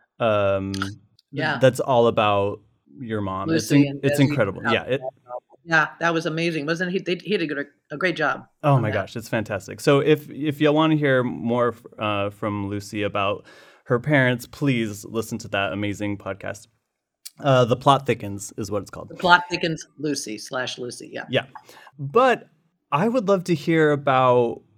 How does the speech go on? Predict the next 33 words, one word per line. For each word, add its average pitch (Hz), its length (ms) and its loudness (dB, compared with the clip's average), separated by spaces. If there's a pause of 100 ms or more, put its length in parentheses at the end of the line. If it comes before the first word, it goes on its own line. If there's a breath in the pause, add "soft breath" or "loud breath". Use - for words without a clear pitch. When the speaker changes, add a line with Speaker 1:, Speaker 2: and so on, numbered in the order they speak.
(300)
Speaker 1:
what 170 200 0
they 185 120 2
thought 175 260 0
of 160 120 0
musical 170 360 0
theater 123 720 0 (240)
and 139 400 2 (300)
how 151 320 2
you 147 180 2
grew 139 260 2
up 139 160 2
with 110 160 -4
it 101 300 0
at 110 160 -4
home. 101 400 -4 (640)
Speaker 2:
Yeah, 170 380 4 (260 loud breath)
it's 180 160 -2
interesting 214 360 -2
'cause 156 460 -2
they 165 160 -2
met. 175 500 0 (160)
My 175 160 -2
father 226 480 2 (200)
did 180 180 -6
a 147 160 -6
one 190 300 -4
Broadway 139 380 -4
show 123 360 -8
called, 135 480 -8
uh, 135 140 -8
Too - 180 -10
Many 165 220 -4
Girls. 190 480 0